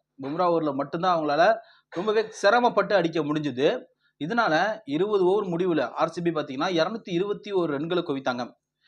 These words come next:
மும்பை வான்கேடா மைதானத்துல சேஸ் பண்றதுக்கு இது மிகப்பெரிய ஒரு இலக்கான ஸ்கோர்.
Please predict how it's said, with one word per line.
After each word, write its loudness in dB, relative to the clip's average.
மும்பை 4
வான்கேடா 2
மைதானத்துல 2
சேஸ் 2
பண்றதுக்கு -2
இது 0
மிகப்பெரிய 0
ஒரு 0
இலக்கான 0
ஸ்கோர். -4